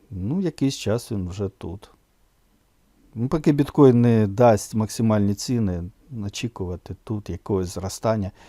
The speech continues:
І ви в коментарях пишете, щоб я розглянув якісь альткоїни. Ну, нема що тут ще розглядати. Ну, вони внизу. Ви бачили, е, рівень ризику.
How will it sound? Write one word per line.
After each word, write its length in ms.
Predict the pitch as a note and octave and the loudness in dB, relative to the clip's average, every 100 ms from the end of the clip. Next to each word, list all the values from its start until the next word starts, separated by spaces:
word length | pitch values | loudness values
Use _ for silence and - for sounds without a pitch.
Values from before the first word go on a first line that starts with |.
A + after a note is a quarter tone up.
| - - | -20 -12
І 260 | G#2+ G#2 G#2 _ - - | -4 -4 -4 _ -20 -12
ви 180 | G#2+ A#2 | -2 -2
в 80 | A2+ | 0
коментарях 640 | A#2 G#2+ G#2 A2 G#2+ G2 | 0 0 0 0 0 0
пишете, 720 | - G2+ G#2+ - G#2 G2 F#2+ F2+ - _ _ _ _ _ _ _ _ _ _ _ _ | -4 -6 -8 -6 -4 -4 -4 -8 -14 _ _ _ _ _ _ _ _ _ _ _ _
щоб 220 | - A2+ G#2+ | -14 -4 0
я 120 | A2+ | 0
розглянув 480 | G2+ G#2 G#2 F#2+ F#2 | 0 0 -2 -2 -4
якісь 360 | F#2+ A#2+ - | -6 -6 -4
альткоїни. 500 | G#2+ - D3 C#3 A#2 | -6 0 4 4 4
Ну, 200 | D3+ E3+ | 2 0
нема 440 | A#2+ B2+ D3+ D3 B2 | 0 2 6 6 4
що 120 | G2+ | 0
тут 180 | G#2+ - | -6 -8
ще 160 | A2 | -6
розглядати. 640 | G2 G2+ F#2+ F2 E2+ - | -4 -4 -6 -6 -10 -6
Ну, 140 | D#3 A3+ | -4 0
вони 220 | G3 F3 | 4 4
внизу. 520 | C3+ B2 G2+ F2+ E2 - - - - | 4 4 0 -8 -10 -16 -20 -20 -4
Ви 100 | B2+ | 2
бачили, 680 | C#3+ C3+ - A2 G#2+ G2+ - | 6 6 6 0 2 2 0
е, 260 | A2+ G#2 G#2 - - _ _ _ C3+ | -4 -4 -6 -12 -20 _ _ _ -4
рівень 460 | A#2+ A2 G#2+ A#2+ | 0 2 2 4
ризику. 600 | C#3 A#2 G2 - F2 F#2 | 4 2 -2 -6 -12 -12